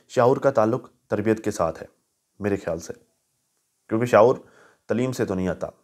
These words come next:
यहाँ पर एजुकेटेड तरीन लोग, पढ़े लिखे तरीन लोगों को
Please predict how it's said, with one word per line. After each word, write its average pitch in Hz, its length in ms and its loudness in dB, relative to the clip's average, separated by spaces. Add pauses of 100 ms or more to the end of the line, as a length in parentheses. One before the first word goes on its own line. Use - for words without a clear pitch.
(440)
यहाँ 110 120 2
पर 117 440 0
एजुकेटेड 123 520 0
तरीन 127 220 -4
लोग, 101 360 2 (180)
पढ़े 123 180 0
लिखे 123 220 -2
तरीन 123 280 -4
लोगों 107 260 0
को 95 240 -4